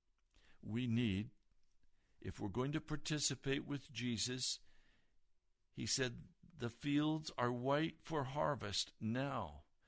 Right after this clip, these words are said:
Surely they are even more prepared and more ready for harvest now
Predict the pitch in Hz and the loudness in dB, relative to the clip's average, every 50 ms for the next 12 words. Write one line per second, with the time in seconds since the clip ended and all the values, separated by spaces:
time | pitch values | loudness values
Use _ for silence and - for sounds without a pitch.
0 | - _ - - _ - - - - 143 151 165 170 170 170 151 127 123 127 117 | -20 _ -20 -20 _ -6 -4 -4 -2 0 4 4 6 6 4 4 4 2 2 2
1 | 127 135 131 127 123 123 127 - - 151 156 143 147 151 143 135 127 131 135 147 | 2 2 2 2 2 0 -2 -2 0 0 0 2 2 0 0 0 0 0 2 2
2 | 160 170 170 175 170 - - - 165 160 - - - 143 143 131 127 123 123 127 | 2 4 2 2 0 -2 -2 -2 -2 -2 -2 -2 -2 0 2 2 2 0 0 0
3 | 127 131 135 139 156 170 180 180 175 156 156 151 147 147 147 143 - 147 139 127 | 0 0 2 4 6 8 8 8 8 6 6 4 6 6 4 2 2 0 0 4
4 | 127 151 151 139 131 135 120 - 143 147 147 147 147 131 110 104 104 - | 4 4 4 6 4 2 2 2 0 2 2 4 4 4 2 2 0 -4